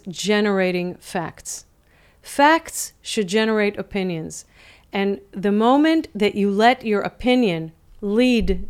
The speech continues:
the way that you report things, and that's why,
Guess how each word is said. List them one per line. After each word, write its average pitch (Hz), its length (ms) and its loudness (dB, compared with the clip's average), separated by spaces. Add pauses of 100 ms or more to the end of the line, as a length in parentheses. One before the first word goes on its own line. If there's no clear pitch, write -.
the 202 180 0
way 208 280 6
that 190 180 0
you 196 120 2
report 277 680 2
things, 170 500 -6
and 196 140 -2
that's 196 280 -4
why, 196 280 -2